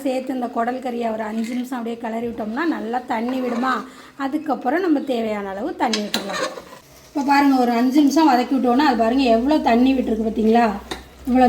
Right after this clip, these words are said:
தண்ணி விட்டுருக்கு. மசாலாவுமே கரெக்டாகவே இருக்குது. ஒரு அஞ்சு ஸ்பூன் அளவுக்கு போட்டேன், சின்ன ஸ்பூன் தான். மசாலாவும் கரெக்டாகவே இருக்குது. பாருங்க, தண்ணி வந்து நம்ம இதில் தானே போட்டு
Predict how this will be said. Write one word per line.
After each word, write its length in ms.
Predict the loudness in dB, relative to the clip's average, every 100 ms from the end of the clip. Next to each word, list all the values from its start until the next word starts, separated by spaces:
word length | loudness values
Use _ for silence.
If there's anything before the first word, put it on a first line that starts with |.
| 6
தண்ணி 180 | 6 6
விட்டுருக்கு. 320 | 4 0 -4 -10 -18 -20 -20 -20 -20 -20 -20 -20 -20 -16 -16 -14 -16 -18 -18 -18 -16 -16 -18 -20 -20 -20 -6 0
மசாலாவுமே 600 | 4 6 8 8 8 6 4
கரெக்டாகவே 500 | 2 2 2 2 2
இருக்குது. 240 | 0 2 2
ஒரு 80 | 2
அஞ்சு 200 | 2 0
ஸ்பூன் 280 | 0 4 6
அளவுக்கு 280 | 6 4 0 0
போட்டேன், 280 | 0 0 0
சின்ன 280 | 2 2 2 0
ஸ்பூன் 300 | -2 0 0
தான். 140 | 0 -2 -12 -20 -20 -20 -20 -20 -20 -20 -20 -6 -4
மசாலாவும் 540 | 0 4 4 4 2 2
கரெக்டாகவே 480 | 0 2 2 4 2
இருக்குது. 320 | 0 -2 -2 -4 -16 -18 0
பாருங்க, 260 | 4 6 6 6
தண்ணி 220 | 8 6 6
வந்து 160 | 6 6 8
நம்ம 160 | 8 8 8 8 6 4 -4 -14 -20 -8 0
இதில் 220 | 4 6
தானே 140 | 6 8
போட்டு 180 | 6 6